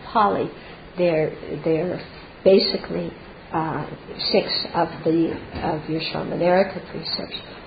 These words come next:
but you're practicing them in a, in a more detailed way. Okay, then, um,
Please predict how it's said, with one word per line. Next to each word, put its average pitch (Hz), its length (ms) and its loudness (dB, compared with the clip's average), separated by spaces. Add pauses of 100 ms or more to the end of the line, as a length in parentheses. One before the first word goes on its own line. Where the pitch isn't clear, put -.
but 190 160 -2
you're 170 260 -2
practicing 170 680 -2
them 165 180 -6
in - 80 -6
a, - 320 -8
in 185 80 -4
a 160 100 -4
more 175 240 -4
detailed - 720 -8
way. - 160 -8 (1500)
Okay, 226 400 4
then, 285 520 6
um, 220 760 2